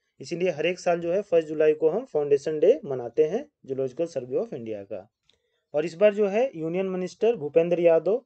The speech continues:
जो Ministry of Environment, Forest and Climate Change के मिनिस्टर हैं, इन्होंने जो है इस प्रोग्राम को इनॉगरेट किया।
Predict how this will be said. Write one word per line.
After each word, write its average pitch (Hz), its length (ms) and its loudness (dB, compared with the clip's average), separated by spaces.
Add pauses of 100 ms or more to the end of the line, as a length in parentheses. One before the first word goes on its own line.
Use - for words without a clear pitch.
जो 143 140 2
Ministry 156 420 -2
of 165 140 2
Environment, 151 560 0
Forest 156 380 0
and 156 180 -2
Climate 151 400 0
Change 151 240 0
के 175 220 2 (380)
मिनिस्टर 143 460 -2
हैं, 226 180 -8 (320)
इन्होंने 147 320 -6
जो 151 120 -6
है 180 160 -4
इस 143 160 -16
प्रोग्राम 143 480 -4
को 226 260 -4 (300)
इनॉगरेट 131 460 -4
किया। 175 280 -4